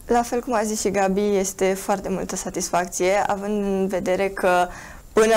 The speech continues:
să ajungem la acel, uh, prototip final care merge cum ne-am dorit noi, uh, am trecut prin multe lucruri care, prin multe obstacole și a fost destul de greu să ajungem acolo.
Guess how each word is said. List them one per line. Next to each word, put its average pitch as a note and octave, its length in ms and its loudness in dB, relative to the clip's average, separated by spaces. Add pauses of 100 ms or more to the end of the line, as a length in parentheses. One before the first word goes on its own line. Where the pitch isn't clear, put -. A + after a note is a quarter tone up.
(120)
să G#3 120 -2
ajungem F#3+ 440 4
la F3+ 400 4
acel, F3+ 720 2
uh, E3 60 0 (880)
prototip G#3 440 2
final G3+ 380 4
care F#3+ 280 2
merge G3 340 2
cum F3 380 -2
ne-am F3+ 220 0
dorit F3+ 260 2
noi, G#3 320 0 (480)
uh, G#3+ 300 4 (120)
am A3 160 4
trecut A3 380 2
prin A3+ 340 4
multe A3 580 4
lucruri G#3+ 580 2
care, G3+ 680 2 (240)
prin A3+ 140 2
multe A3+ 200 4
obstacole G3+ 720 2 (460)
și G#3+ 640 2
a - 120 4
fost A#3 220 2
destul G#3+ 300 2
de G3+ 100 6
greu G3+ 180 4
să G3+ 100 -2
ajungem F3 340 2
acolo. F3+ 420 0